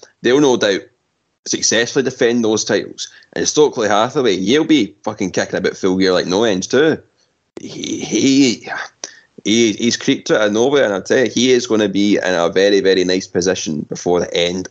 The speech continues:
of the season. And obviously, I think, oh, it's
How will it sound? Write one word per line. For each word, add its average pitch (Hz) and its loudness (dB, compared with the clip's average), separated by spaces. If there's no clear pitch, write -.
of 87 -2
the 82 -2
season. 98 -2
And 92 -2
obviously, 98 0
I 90 -2
think, - -6
oh, 104 2
it's 107 -2